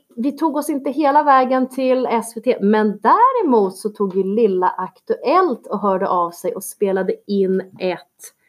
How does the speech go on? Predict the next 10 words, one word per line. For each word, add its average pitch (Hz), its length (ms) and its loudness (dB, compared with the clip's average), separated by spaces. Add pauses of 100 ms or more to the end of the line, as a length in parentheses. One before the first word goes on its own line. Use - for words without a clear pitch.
(340)
reportage 220 640 0
härifrån 202 680 0
som 202 180 -4
handlade 185 480 -2
då 175 200 0
om 175 220 -6
barnens 349 720 2
tal 170 320 -2
till 175 180 -10
nationen. 170 680 -6